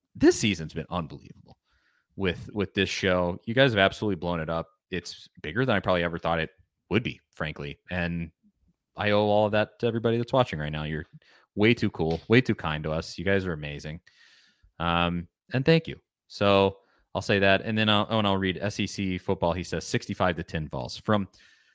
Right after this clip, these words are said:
from your keyboard to God's ears.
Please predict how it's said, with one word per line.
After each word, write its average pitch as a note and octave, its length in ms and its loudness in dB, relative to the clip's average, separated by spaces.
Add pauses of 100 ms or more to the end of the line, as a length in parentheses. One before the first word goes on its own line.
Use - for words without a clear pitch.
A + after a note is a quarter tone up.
(180)
from B2+ 220 0
your E3+ 580 8
keyboard D#3+ 600 4
to C3+ 80 2
God's A2 340 6
ears. - 460 -10